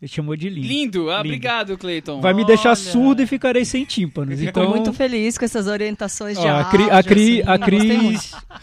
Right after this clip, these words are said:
Speaker 1: gostou da sua orientação, tá, Clayton?
Speaker 2: Ok, eu vou,
Speaker 1: É.
Speaker 2: eu vou ficar comedido nos risos.
Speaker 3: Tá bom, lindo.
Speaker 2: Tá, obrigado,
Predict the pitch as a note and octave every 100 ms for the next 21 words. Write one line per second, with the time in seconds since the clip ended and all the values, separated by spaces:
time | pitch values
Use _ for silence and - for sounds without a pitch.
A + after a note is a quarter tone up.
0 | E3+ G#3 G3+ G3+ G#3 A3 G3 G3 G#3 -
1 | E3+ C#3 E3 E3 D3+ C3 B2 B2 B2+ D#3
2 | D3 _ _ - F3 G3+ F#3 F3 F3 F3
3 | E3+ E3+ E3 E3 E3 G3 F#3 G3 F#3 G3
4 | F3+ F3 D#3 E3+ F3 D3+ E3+ G3+ G3 E3+
5 | C#3 B2 - - - F#3 C4+ A#3 G#3+ F#3+
6 | F3 E3